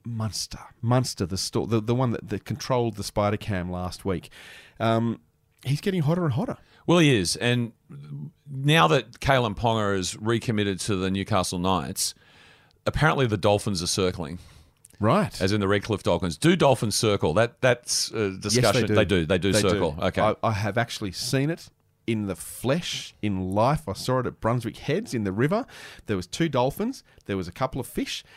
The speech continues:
Speaker 1: They circled around and then they separated. And one of them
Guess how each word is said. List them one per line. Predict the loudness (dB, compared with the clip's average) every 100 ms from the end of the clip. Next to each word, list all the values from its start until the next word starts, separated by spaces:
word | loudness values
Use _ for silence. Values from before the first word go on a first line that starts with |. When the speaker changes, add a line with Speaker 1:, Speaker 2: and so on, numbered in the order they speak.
| -20 -6
Speaker 1:
They | -6
circled | -2 0 0 0
around | 0 0 0 -2 -4
and | -2 0
then | 0
they | -2
separated. | -4 -6 -2 -2 -2 -6 -10 -6
And | -2
one | 0 2
of | 0
them | 0 -2